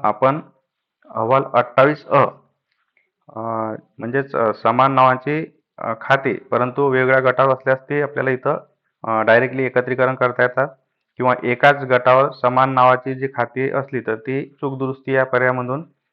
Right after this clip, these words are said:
किंवा खाता दुरुस्ती या पर्यायामधून आपल्याला ती, अ, फेरफार घेऊन दुरुस्ती करावी लागतात. तसेच, अ, आपण इथं अठ्ठावीस ब, अठ्ठावीस ब कशा पद्धतीने दुरुस्त करायचा तर तो सुद्धा आपल्याला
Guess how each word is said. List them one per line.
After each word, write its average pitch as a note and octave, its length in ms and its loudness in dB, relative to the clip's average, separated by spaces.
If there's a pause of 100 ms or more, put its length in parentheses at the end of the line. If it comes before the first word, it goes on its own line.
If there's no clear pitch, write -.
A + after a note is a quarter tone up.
(220)
किंवा B2 220 0
खाता A#2 240 4
दुरुस्ती C3 380 -2
या B2+ 120 4
पर्यायामधून B2+ 540 0
आपल्याला A#2+ 320 -4
ती, D#3 400 -12 (420)
अ, A2+ 280 -4
फेरफार A#2 500 -2
घेऊन D3 260 -6 (100)
दुरुस्ती A#2+ 380 -4
करावी B2 380 0
लागतात. G2+ 260 -2 (560)
तसेच, C#3+ 340 -2
अ, A#2+ 280 4
आपण A#2+ 220 0
इथं C3 200 -2
अठ्ठावीस - 520 0 (100)
ब, B2+ 60 -2 (1800)
अठ्ठावीस C3 380 0
ब B2+ 120 -2
कशा C#3 380 2
पद्धतीने C3 440 -2
दुरुस्त C3+ 280 -4
करायचा C3 500 0
तर C#3 200 -6
तो C#3 260 -2
सुद्धा C3+ 280 -4
आपल्याला C3 340 0